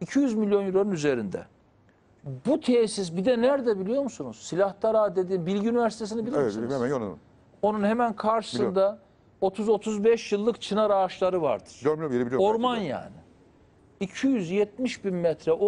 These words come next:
Speaker 1: ormanın olduğu yer. Yani orası sökülüp kaldırılacak. Haliç'in kıyısında bir arıtma tesisi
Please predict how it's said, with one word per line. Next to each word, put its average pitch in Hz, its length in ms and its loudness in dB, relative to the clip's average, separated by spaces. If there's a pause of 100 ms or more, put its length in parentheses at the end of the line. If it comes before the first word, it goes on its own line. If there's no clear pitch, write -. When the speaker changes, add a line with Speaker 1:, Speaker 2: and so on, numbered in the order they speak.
(100)
Speaker 1:
ormanın 196 420 0
olduğu 139 400 0
yer. 87 420 -10 (460)
Yani 147 180 0
orası 160 320 -2
sökülüp 120 460 -6
kaldırılacak. 196 640 0
Haliç'in 185 420 -2
kıyısında 240 760 0 (420)
bir 233 100 2
arıtma 214 460 2
tesisi 254 640 0